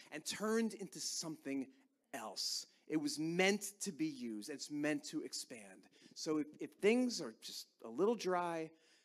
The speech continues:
in your house, whatever it is, just remember how the children of Israel took that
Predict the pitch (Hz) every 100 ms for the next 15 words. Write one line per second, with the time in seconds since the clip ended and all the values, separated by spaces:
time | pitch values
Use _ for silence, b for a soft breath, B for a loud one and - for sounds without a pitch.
0 | b b _ _ _ - 113 101 - -
1 | - 185 185 175 - - - _ - -
2 | 156 170 175 151 131 117 113 - b b
3 | - 185 - 185 160 147 147 139 131 113
4 | - 135 135 139 120 113 117 107 - -
5 | - 151